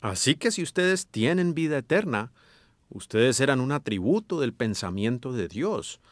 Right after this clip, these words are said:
antes que hubiera algo aparte de él.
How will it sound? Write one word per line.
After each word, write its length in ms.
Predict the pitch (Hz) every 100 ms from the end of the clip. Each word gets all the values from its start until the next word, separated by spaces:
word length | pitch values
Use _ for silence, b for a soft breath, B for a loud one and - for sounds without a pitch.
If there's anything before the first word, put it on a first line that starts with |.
| b b b 117
antes 420 | 156 202 180 -
que 140 | 135
hubiera 380 | 117 131 135 127
algo 260 | 165 147 127
aparte 540 | - 123 165 - 139
de 240 | 104 120
él. 220 | 208 -